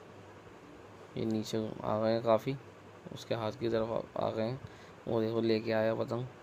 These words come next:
चला रहे हैं पतंग बहुत बढ़िया। ओ ये पेच बनाया, ऊपर रोक दी इन्होंने और ये थपकी मारने, वो भी मार रहा है थपकी अंदर,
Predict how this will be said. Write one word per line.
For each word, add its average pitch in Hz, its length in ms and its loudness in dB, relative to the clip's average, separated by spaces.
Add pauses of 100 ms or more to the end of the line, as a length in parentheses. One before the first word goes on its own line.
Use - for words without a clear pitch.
(2000)
चला 113 280 0
रहे 110 120 2
हैं 113 120 0
पतंग 113 280 0
बहुत 110 180 -2
बढ़िया। 117 360 0 (200)
ओ 123 340 2
ये 123 140 4
पेच 120 300 6
बनाया, 117 460 2
ऊपर 113 360 0
रोक 113 200 4
दी 113 120 2
इन्होंने 117 320 2 (580)
और 123 80 2
ये 113 80 4
थपकी - 320 -2
मारने, 117 340 4
वो 120 240 2
भी 123 160 2
मार 120 240 2
रहा 120 100 0
है 120 80 0
थपकी 120 300 -2
अंदर, 117 320 0